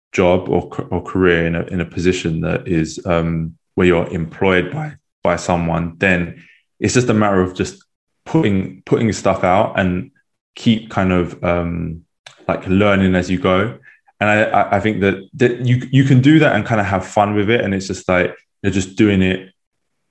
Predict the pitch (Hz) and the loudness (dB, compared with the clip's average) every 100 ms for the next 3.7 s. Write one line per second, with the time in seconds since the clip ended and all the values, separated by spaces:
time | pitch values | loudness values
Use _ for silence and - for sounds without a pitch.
0 | _ 117 95 - - 98 95 98 - 92 | _ 0 0 0 0 2 2 0 0 0
1 | 90 92 - - 92 95 - 95 98 92 | 0 -2 -2 0 0 0 0 -2 0 -4
2 | - 92 87 92 90 - 101 101 - 110 | -2 -4 -4 -6 -4 0 0 -2 0 0
3 | 127 - - 117 98 - | 0 -8 0 2 2 -2